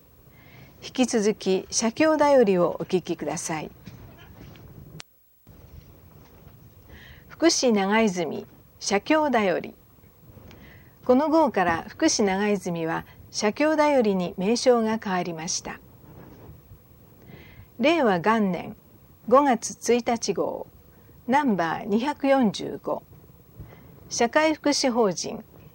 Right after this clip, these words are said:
長泉町社会福祉協議会。長泉町下戸狩り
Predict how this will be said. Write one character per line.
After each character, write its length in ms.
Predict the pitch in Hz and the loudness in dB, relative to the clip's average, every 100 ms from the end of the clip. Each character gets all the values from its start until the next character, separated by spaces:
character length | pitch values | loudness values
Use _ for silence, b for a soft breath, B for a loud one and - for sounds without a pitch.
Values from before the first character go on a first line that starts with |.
| - | -8
長 260 | 220 254 285 | -2 0 2
泉 320 | 240 233 226 | 2 2 0
町 340 | - 175 156 - | 0 -4 -4 -6
社 200 | - 220 | -6 -4
会 260 | 294 294 | -2 -2
福 160 | 285 - | -4 -4
祉 220 | 233 240 | -4 -4
協 240 | - 202 180 | 0 0 0
議 140 | 170 | -4
会。 320 | - 143 139 - - - - - - - - - - - b b b b b b - | -8 -12 -12 -18 -20 -20 -20 -20 -20 -20 -20 -20 -20 -20 b b b b b b -8
長 240 | 214 240 302 | 0 2 2
泉 340 | 285 269 262 | 2 2 0
町 240 | - 180 170 | 2 0 0
下 320 | - 226 233 | 0 2 2
戸 140 | 226 | 2
狩 240 | 190 170 | 2 0
り 100 | 156 | -2